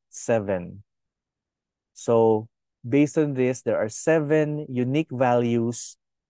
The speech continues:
from, uh, Sydney, okay, under column B. So if you want to use this formula, you simply have to change the range of cells that are involved here.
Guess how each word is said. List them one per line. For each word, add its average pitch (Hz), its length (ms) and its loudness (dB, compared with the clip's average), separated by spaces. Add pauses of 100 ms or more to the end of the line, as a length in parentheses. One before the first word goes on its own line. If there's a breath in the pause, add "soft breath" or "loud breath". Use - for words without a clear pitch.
(220)
from, 120 880 2
uh, 107 220 -6 (300)
Sydney, 113 760 0 (280)
okay, 113 180 0
under 113 320 0
column 101 420 -2
B. 92 220 -6 (2250)
So 113 500 2
if 113 180 -6
you 131 100 4
want 143 200 2
to 131 80 0
use 143 240 2
this 147 220 -2
formula, 131 440 -2
you 147 140 -4
simply 120 380 -4
have 117 260 -4
to 117 100 -4
change 139 640 -4
the 110 380 2
range 127 280 -4
of 110 140 -2
cells - 420 0
that 113 160 -2
are 107 100 0
involved 117 480 -4
here. 170 280 0